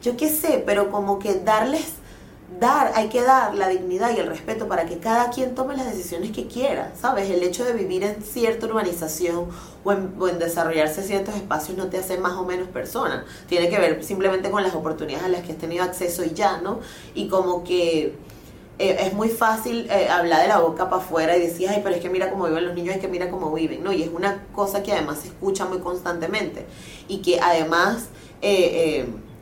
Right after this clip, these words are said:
se utiliza ahora, ahora se está utilizando como atrezzo, ¿no? Ahora sí es divertido,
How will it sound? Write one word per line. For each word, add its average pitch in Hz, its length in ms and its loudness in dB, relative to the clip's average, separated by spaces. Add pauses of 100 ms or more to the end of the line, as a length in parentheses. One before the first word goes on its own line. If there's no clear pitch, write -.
se - 220 0
utiliza 196 760 4
ahora, 165 840 4 (140)
ahora 175 540 6
se 185 140 -6
está 160 160 -4
utilizando 160 520 -2
como 160 180 -4
atrezzo, 147 500 -4
¿no? 190 180 2
Ahora 156 400 4
sí 185 320 2
es 202 160 0
divertido, 208 800 2